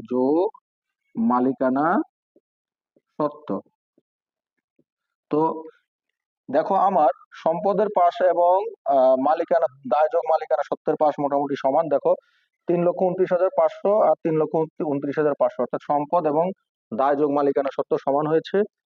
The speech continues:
তো এভাবেই আমার এই অঙ্কটা এখানে শেষ। অর্থাৎ আমাকে যে গ অংশে আর্থিক অবস্থার বিবরণী প্রস্তুত করতে বলা হয়েছে, আমার আর্থিক অবস্থার বিবরণীটা এখানে শেষ হলো। আশা করি তোমরা খুব সহজে বুঝতে পেরেছ। তারপরেও বুঝতে অসুবিধা হলে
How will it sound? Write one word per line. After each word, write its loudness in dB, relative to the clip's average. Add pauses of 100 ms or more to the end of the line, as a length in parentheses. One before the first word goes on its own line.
(180)
তো -2
এভাবেই 0 (300)
আমার 2
এই 0
অঙ্কটা 0
এখানে 0
শেষ। -4 (540)
অর্থাৎ 0 (760)
আমাকে 0
যে 0
গ 2
অংশে 2 (340)
আর্থিক -2
অবস্থার 0
বিবরণী 2
প্রস্তুত -2
করতে -2
বলা 2
হয়েছে, 0 (140)
আমার 0
আর্থিক -2
অবস্থার 0
বিবরণীটা 0
এখানে -2 (380)
শেষ 0
হলো। -4 (640)
আশা -4
করি 2
তোমরা 0
খুব -2
সহজে 2
বুঝতে -2
পেরেছ। 0 (380)
তারপরেও 0
বুঝতে -2
অসুবিধা 0
হলে 2